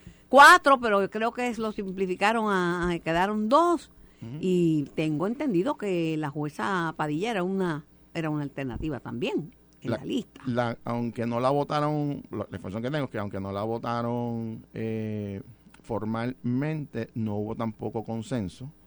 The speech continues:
Speaker 2: Y los ot-, los cuatro, de los cuatro jueces, eh, se rechazaron, por lo menos uno de los partidos rechazó a los cuatro jueces, por consiguiente, no, al no haber unanimidad,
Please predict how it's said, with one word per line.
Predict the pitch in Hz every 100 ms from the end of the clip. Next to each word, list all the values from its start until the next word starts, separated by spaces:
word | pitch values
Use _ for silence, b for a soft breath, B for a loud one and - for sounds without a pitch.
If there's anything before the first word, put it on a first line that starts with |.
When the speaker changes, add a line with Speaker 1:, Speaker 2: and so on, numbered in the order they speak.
| b b b b b b _ _ -
Speaker 2:
Y |
los | 104 92
ot-, | 104 -
los | 101
cuatro, | 104 104 113 107
de |
los | 98
cuatro | - 98 113
jueces, | 113 123 127 110 113 -
eh, | 101 104 98 95 92 90
se | 104
rechazaron, | 98 87 90 147 127
por | 107
lo | 90
menos | 110 123
uno | 117 117
de | 113
los |
partidos | 113 107 113
rechazó | 110 113 120
a |
los | 117
cuatro | - 120
jueces, | 156 170
por | 113
consiguiente, | 117 107 117 139 202 151 147
no, | -
al | - 101
no | 101 101
haber | 110
unanimidad, | 120 135 135 139 147 160 131